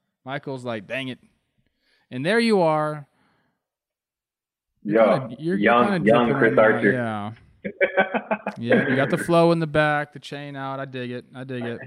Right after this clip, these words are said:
Speaker 1: And here's Goldie, just like a beast in the box. He's big, too.
Speaker 2: Mm-hmm. Yeah, he takes up a lot of space. Um, and I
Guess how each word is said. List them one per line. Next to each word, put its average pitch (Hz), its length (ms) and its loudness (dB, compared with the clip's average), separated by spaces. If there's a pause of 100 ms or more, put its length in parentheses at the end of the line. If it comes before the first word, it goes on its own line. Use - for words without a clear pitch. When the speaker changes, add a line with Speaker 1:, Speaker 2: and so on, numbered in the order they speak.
(460)
Speaker 1:
And 135 160 -8
here's 185 200 4
Goldie, 147 460 2 (540)
just 233 160 -2
like 196 120 -2
a 131 60 -4
beast 135 380 -6
in - 20 -14
the 113 60 -10
box. 110 240 -10
He's 240 100 2
big, 151 380 4
too. 107 340 -2 (760)
Speaker 2:
Mm-hmm. 101 480 6 (100)
Yeah, 90 240 8
he 101 100 8
takes 101 280 4
up 101 120 6
a - 40 6
lot 90 220 8
of 87 140 4
space. 92 320 6 (720)
Um, 85 640 4 (500)
and 101 720 4 (260)
I 113 140 6